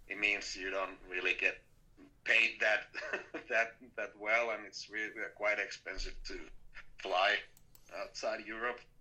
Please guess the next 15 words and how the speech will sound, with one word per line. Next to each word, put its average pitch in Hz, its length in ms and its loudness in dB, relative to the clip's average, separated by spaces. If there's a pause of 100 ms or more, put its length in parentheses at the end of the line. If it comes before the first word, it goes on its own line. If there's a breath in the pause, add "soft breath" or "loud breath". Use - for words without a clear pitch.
(920 loud breath)
from 120 160 -6
Finland. 117 400 -4
So - 160 -2 (1400)
it's, - 400 -10
and, 123 280 6 (420)
and 120 100 -14 (340)
there's, 110 340 -2
like, 98 200 -2
limited, 139 400 4 (100)
limited, 127 400 0
like, 107 340 -2
uh, - 580 -14 (560)
holidays 95 640 4
and 92 80 -14 (460)
vacations 101 600 6